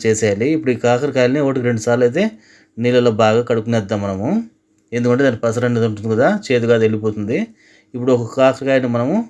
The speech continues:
కట్ చేసుకునేద్దాము. ఈ విధంగా వెనక భాగం, ముందు భాగం కట్ చేసి, మనం కాకరకాయ అనేది సన్నగా కోయకూడదండి,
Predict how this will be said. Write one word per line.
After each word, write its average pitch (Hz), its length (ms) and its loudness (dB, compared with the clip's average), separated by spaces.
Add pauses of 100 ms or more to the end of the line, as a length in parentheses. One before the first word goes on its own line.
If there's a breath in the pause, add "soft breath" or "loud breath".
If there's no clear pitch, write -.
(140)
కట్ 107 200 -2
చేసుకునేద్దాము. 107 580 -2 (920 soft breath)
ఈ 107 120 -6
విధంగా 120 300 2 (260)
వెనక 113 280 -2
భాగం, 117 200 2
ముందు 107 200 -4
భాగం 113 180 0
కట్ 107 200 -4
చేసి, 110 300 0 (520 soft breath)
మనం 135 140 0 (140)
కాకరకాయ 156 480 4
అనేది 139 200 0 (120)
సన్నగా 135 400 2
కోయకూడదండి, 123 500 2